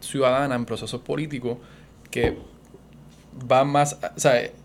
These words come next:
complementa las otras dos existentes. En Puerto Rico, cuando, cuando tú, tú hablas de,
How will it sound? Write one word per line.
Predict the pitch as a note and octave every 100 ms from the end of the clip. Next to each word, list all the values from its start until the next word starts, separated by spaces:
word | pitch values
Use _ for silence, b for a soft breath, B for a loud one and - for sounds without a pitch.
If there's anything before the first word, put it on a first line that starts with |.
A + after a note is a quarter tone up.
| - -
complementa | D3+ C#3+ C#3+ C#3 F3 E3
las | C3 A#2+
otras | B2 C#3+ C#3+
dos | D3
existentes. | D3 C3+ - A#2+ B2 A2
En | G#2
Puerto | A2+ B2
Rico, | G3 E3 C#3
cuando, | A#2+ A#2 -
cuando | C3 B2
tú, | D3
tú | -
hablas | C#3+ F3 E3
de, | E3+ E3